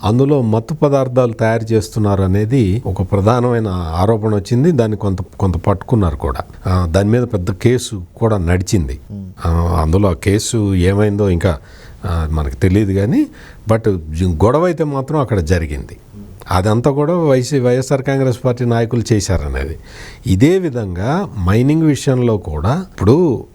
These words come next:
Speaker 1: అధికారులు ఏం చేయాలండి? ఇవన్నీ అడ్డుకోవాలి. అడ్డుకోకుండా అధికారులు, అధికారంలో ఉన్న రాజకీయ పార్టీకి భయపడుతున్నారు అంటే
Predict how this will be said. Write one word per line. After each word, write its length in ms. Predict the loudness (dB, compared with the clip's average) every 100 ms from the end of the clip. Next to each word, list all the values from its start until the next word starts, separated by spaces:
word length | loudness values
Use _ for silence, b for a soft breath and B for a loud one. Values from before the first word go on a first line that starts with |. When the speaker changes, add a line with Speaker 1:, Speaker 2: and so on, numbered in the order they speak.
| -8 -4
Speaker 1:
అధికారులు 580 | 0 2 2 2 0 0
ఏం 200 | 2 2
చేయాలండి? 640 | 2 0 -2 -2 -2 -4 -10 -20 -10 -4
ఇవన్నీ 380 | 0 2 2
అడ్డుకోవాలి. 600 | 2 0 0 0 -2 -6 -10 -4
అడ్డుకోకుండా 1080 | -2 0 0 0 -2 -2 -6 -4 -2 -2 -2
అధికారులు, 880 | 0 0 2 0 0 -4 -4 -4 -6 -4
అధికారంలో 880 | 0 2 2 2 0 0 2 0
ఉన్న 260 | 0 2 2
రాజకీయ 580 | 2 0 0 0 0 0
పార్టీకి 640 | 0 -2 0 -2 0 0
భయపడుతున్నారు 920 | 2 2 2 0 -2 -2 -2 0 0
అంటే 460 | 0 -2 0 0